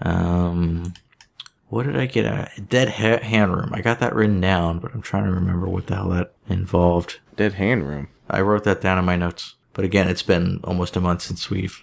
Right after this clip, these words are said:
Speaker 1: I played it, so I'm like, "What the hell's a dead hand room?" Oh, remember the, oh, that's creepy section where all the hands are sticking out of the ground, and then you, uh, you hit one, and then that monster starts creeping towards you?
Speaker 2: Yeah, I know the monster. I just never, I never did these, these quests.
Speaker 1: Okay. You never did 'em?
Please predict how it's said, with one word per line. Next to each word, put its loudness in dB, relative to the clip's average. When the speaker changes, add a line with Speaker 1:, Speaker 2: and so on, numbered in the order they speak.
Speaker 1:
I -2
played 0
it, 0
so -2
I'm 0
like, -4
"What 0
the -4
hell's 0
a -2
dead 0
hand 2
room?" 0
Oh, 2
remember 4
the, 4
oh, 4
that's 4
creepy 0
section 2
where 4
all 4
the 4
hands 2
are 0
sticking 2
out 4
of 0
the 4
ground, 2
and 0
then 2
you, 0
uh, -6
you 4
hit 2
one, 4
and 4
then 2
that -2
monster 2
starts 0
creeping 0
towards 2
you? 2
Speaker 2:
Yeah, 2
I 2
know 4
the 4
monster. 2
I 2
just -6
never, 2
I -4
never 0
did -2
these, -8
these -6
quests. -2
Speaker 1:
Okay. -2
You 2
never 6
did 4
'em? -10